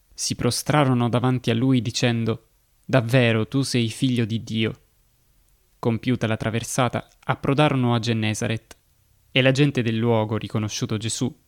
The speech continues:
diffuse la notizia in tutta la regione. Gli portarono tutti i malati e lo pregavano di poter toccare almeno il lembo del suo mantello,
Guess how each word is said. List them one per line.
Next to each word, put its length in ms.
diffuse 640
la 100
notizia 500
in 160
tutta 260
la 120
regione. 460
Gli 140
portarono 800
tutti 340
i 80
malati 500
e 100
lo 120
pregavano 520
di 100
poter 280
toccare 560
almeno 520
il 160
lembo 320
del 160
suo 180
mantello, 680